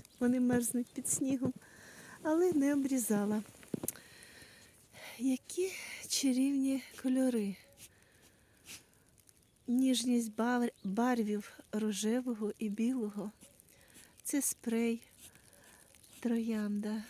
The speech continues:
От так от вона виглядає, засніжена. А тут схилився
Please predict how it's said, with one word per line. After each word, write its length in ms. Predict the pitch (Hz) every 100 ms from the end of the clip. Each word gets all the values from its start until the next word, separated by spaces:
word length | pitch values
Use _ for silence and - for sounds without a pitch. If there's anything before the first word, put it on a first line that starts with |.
| - - 262
От 160 | 226 226 -
так 240 | 240 226 226
от 200 | 226 -
вона 220 | 233 220
виглядає, 800 | 220 208 208 214 214 226 240 220 214 - - - - -
засніжена. 1000 | 196 208 - - 220 240 226 214 214 208 233 - _ _ - - - - - - - - - - - - - - - - - - - - - - -
А 140 | 240
тут 320 | - 359 -
схилився 840 | - - 220 220 269 - - 233